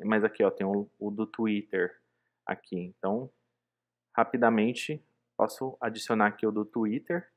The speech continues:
e utilizar, ok? Também tem, vou exemplificar mais um aqui, tem o Figmoji.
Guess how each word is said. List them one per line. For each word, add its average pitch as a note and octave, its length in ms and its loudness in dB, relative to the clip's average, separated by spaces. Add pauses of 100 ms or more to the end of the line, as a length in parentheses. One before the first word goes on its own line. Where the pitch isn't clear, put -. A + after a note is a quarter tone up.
(420)
e C3+ 80 4
utilizar, D3+ 800 2 (320)
ok? B2 500 -2
Também D3+ 340 2
tem, F#3 400 -2 (460)
vou C#3 80 4
exemplificar C#3+ 640 2
mais A2+ 340 2
um B2 180 0
aqui, A#2 520 -2
tem A#2+ 180 -2
o A#2+ 420 0
Figmoji. D3+ 760 4